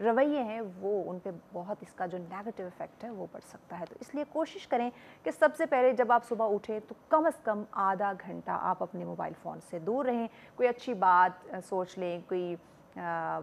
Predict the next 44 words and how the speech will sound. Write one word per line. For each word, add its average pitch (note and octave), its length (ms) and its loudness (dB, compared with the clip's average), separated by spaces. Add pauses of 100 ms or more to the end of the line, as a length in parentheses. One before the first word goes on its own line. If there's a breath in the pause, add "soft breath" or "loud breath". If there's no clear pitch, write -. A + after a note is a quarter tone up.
(120)
family F#3+ 460 4
के F#3+ 120 -6
साथ F3 240 -2
सुबह F3+ 420 -8
उठते G3+ 320 0
ही G#3 140 4
कोई G#3 140 -4
हंसी G3 240 -6
मजाक F3 340 -4
वाली A3 280 -6
बात E3 260 0
कर - 140 -8
दें F#3 120 -8
ताकि G3+ 240 -6
पूरा D4 320 -2
दिन A3 200 -2
आपका G#3+ 380 -8 (100)
खूबसूरत - 500 -8
रहे। F3 160 -10 (320 loud breath)
ये D4+ 140 2
जब F4+ 180 0
चीज़ें D#4+ 260 2
आप D4 100 4
routine B3+ 260 -2
में C4+ 100 -2
शामिल A3+ 340 0
कर A#3 160 -2
लेते A#3 320 -4
हैं G3+ 160 -12
तो A3 140 -10
आपकी F#3 340 -6
ज़िंदगी F3 360 -12
जो F#3 120 -14
है G#3+ 80 -16
वो G#3 160 -12 (120)
बहुत F3 360 -10
हद E3 180 -10
तक A#3+ 180 -8
बेहतर F#3 340 -8
होना F#3+ 240 -10
शुरू F3 300 -8
हो - 140 -10
जाती E3+ 360 -8
है। E3+ 160 -8